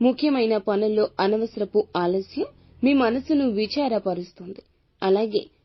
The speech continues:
మీరు మీ మనసుని నియంత్రించుకోండి. ప్రజలతో మర్యాదగా ప్రవర్తించండి.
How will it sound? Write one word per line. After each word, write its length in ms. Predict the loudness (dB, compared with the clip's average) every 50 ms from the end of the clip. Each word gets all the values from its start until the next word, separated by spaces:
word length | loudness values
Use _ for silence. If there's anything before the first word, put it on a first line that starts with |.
| _ 0
మీరు 220 | 2 2 2 2 2 4
మీ 180 | 4 2 2
మనసుని 600 | 2 2 0 0 0 -2 -2 -2 -2 0 0 0
నియంత్రించుకోండి. 880 | 2 2 2 2 0 0 0 -2 -2 -2 -4 -6 -12 -12 -12 -12 -12 -14 -18 _ _ _ _ _ _ 0
ప్రజలతో 640 | 2 2 2 2 2 2 2 2 2 2 2 2 2 2 2
మర్యాదగా 640 | 2 0 0 0 0 -2 -2 -2 -2 -2 -2 -2
ప్రవర్తించండి. 920 | -2 -2 -2 -2 -2 -4 -6 -8 -8 -8 -8 -8 -10 -10 -10 -8 -10 -10